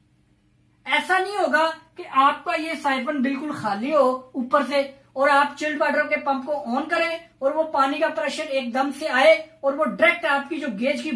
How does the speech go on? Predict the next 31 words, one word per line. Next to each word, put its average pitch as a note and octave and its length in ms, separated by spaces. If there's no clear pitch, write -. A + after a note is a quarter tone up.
बॉटम A#3 340
tubes C#4+ 280
होती C#4 220
हैं D4+ 260
उनको C#4 260
damage B3 360
कर G3+ 160
दे। D3 240
तो D#4+ 80
ये F4 280
basically F4 640
siphon C4+ 420
जहां A#3+ 300
पे F4 120
भी F4+ 140
यूज C#4 320
किया C4+ 220
जाएगा A#3+ 520
ये D4 160
safety C4+ 420
के F4 100
तौर D4 220
पे D4 140
किया C#4 240
जाएगा, D4 360
gauge C#4 440
की E4+ 140
safety C4+ 440
के B3+ 80
तौर G3 220
पे। D#3 180